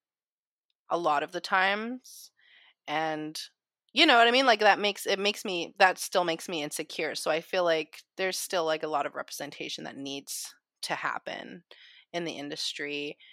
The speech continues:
and just opening it up and more genuine representation. So we can, we can represent our own narratives and speak our own narratives, so we can just be ourselves and not have to worry about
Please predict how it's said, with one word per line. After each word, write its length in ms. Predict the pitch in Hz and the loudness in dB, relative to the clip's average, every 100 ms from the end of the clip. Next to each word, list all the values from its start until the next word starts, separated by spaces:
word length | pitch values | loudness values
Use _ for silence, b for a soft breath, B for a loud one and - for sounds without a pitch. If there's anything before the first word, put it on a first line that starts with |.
| B _ | B _
and 200 | 151 151 | -4 -4
just 200 | 165 - - | -2 -2 2
opening 420 | 190 196 185 180 | 2 2 0 4
it 80 | 165 | 6
up 400 | 165 165 165 - | 8 8 4 -2
and 440 | 151 147 143 147 - | -2 0 -2 -6 -6
more 340 | 190 185 175 175 | 2 4 4 2
genuine 340 | 170 160 160 | 0 2 0
representation. 580 | 156 156 160 147 151 156 | -2 -2 -4 -4 -6 -6
So 120 | 180 | -6
we 80 | 185 | -4
can, 260 | 226 208 190 | -2 -2 -6
we 120 | 202 | -6
can 200 | 208 180 | -2 2
represent 360 | 175 202 185 175 | 0 2 0 0
our 100 | - | 2
own 300 | 165 160 - | 0 0 -6
narratives 720 | 160 170 196 175 165 156 156 | 0 6 6 6 4 0 -2
and 140 | 151 156 | -8 -8
speak 240 | - 160 | -6 0
our 80 | 147 | 2
own 220 | 147 147 | 2 -4
narratives, 480 | 143 147 143 143 147 | -2 -2 -2 -6 -6
so 100 | 147 | -8
we 100 | 143 | -8
can 160 | 156 | -8
just 380 | 151 143 - - - _ _ _ _ _ _ _ _ _ _ _ | -8 -8 -8 -12 -14 _ _ _ _ _ _ _ _ _ _ _
be 300 | 160 175 175 | -12 -8 -2
ourselves 580 | 160 151 - 147 147 151 | -2 -2 -2 0 0 -2
and 100 | 147 | -6
not 160 | 143 131 | -6 -4
have 240 | 139 139 | -4 -4
to 180 | - 147 | -10 -12
worry 320 | 147 135 139 | -6 -4 -4
about 760 | 139 143 131 127 120 - - | -6 -6 -6 -6 -6 -10 -10